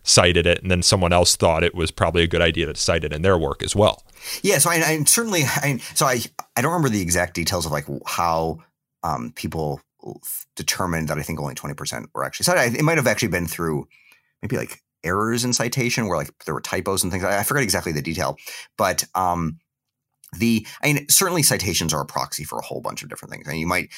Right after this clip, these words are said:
Speaker 2: you might cite a paper if it's influential, if it kind of related to what you're doing, you might cite a paper only to, re-,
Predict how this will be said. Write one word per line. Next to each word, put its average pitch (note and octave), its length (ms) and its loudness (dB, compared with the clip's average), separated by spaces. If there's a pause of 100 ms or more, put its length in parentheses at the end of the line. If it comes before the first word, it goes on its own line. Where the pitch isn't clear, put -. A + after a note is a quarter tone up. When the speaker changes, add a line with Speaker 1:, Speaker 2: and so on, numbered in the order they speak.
Speaker 2:
you F2+ 80 -4
might F#2 240 0
cite F2+ 380 2
a - 40 -6
paper D#2 440 -4 (160)
if - 120 -18
it's - 140 -4
influential, B2+ 640 0
if F#2+ 80 -2
it D#2+ 80 -4
kind D#2+ 160 -4
of D2+ 80 -6 (400)
related F#2+ 380 0
to C#3+ 80 2
what B2 80 -2
you're B2 80 0
doing, A2 200 0
you F#2+ 60 -2
might E2 220 -2
cite F#2 200 2
a D#2+ 60 -4
paper D#2+ 460 -6 (200)
only D#2+ 200 -10
to, - 160 -8
re-, - 80 -20